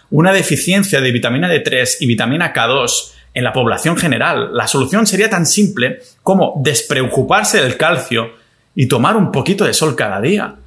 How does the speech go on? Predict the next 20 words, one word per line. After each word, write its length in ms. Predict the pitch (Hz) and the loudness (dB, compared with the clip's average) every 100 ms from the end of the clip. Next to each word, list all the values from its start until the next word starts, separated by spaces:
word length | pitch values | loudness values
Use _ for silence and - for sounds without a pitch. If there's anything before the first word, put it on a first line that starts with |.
| - - | -16 -4
Pensad 260 | 117 202 | 0 0
que 100 | 208 | 2
la 80 | 202 | 2
recomendación 640 | 160 139 127 120 - 165 185 | 2 0 2 0 0 -2 0
de 120 | 143 | 0
calcio 460 | 147 180 - 127 - | -2 -4 -2 -4 0
es 180 | 135 131 | -2 2
de 120 | 151 | 4
mil 340 | 123 131 151 | 4 4 2
miligramos 560 | 139 113 113 131 123 92 | 0 0 0 0 -2 -4
al 160 | 101 104 | -4 -2
día. 160 | 147 | 0
Es 280 | 175 - - | 0 -2 0
imposible 1080 | 214 175 151 - 139 135 - 180 190 - - _ _ - | 4 6 4 2 0 2 0 -2 -2 -6 -8 _ _ -6
de 140 | 127 120 | -2 0
conseguir 720 | 120 117 117 110 156 202 - - _ | 2 2 0 0 -2 -4 -16 -20 _
con 200 | - 143 | 0 2
ninguna 360 | 135 123 156 196 | 2 2 2 0
ingesta 380 | 180 160 - 156 | 0 0 0 -2
natural 540 | 135 113 107 131 - | -2 -2 -2 -2 -6